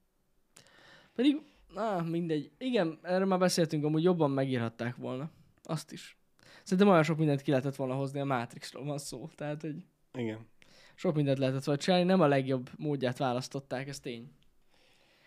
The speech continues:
Speaker 1: De
Speaker 2: Túl,
Speaker 1: Lana
Speaker 2: túl
Speaker 1: Wachowski azt nyilatkozta, hogy mindenki bemutatta a, a történetet, és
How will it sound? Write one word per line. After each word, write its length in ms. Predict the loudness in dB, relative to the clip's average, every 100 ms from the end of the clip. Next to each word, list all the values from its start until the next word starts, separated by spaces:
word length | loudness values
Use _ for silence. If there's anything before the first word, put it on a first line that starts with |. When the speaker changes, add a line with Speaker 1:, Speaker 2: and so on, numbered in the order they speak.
| _ -16
Speaker 1:
De 460 | -4 0 2 0 2
Speaker 2:
Túl, 120 | 4
Speaker 1:
Lana 280 | 6 4 2
Speaker 2:
túl 140 | 2
Speaker 1:
Wachowski 380 | 2 0 -4 -4
azt 240 | -4 -4
nyilatkozta, 480 | -6 -8 -8 -10 -8
hogy 100 | -8 -8 -8
mindenki 420 | -6 -6 -6 -6
bemutatta 760 | -4 -4 -6 -8 -6 -4 -4
a, 600 | -6 -10 -12 -14 -14 -12 -12
a 60 |
történetet, 720 | -4 -4 -2 -4 -4 -4 -6
és 180 | -6 -10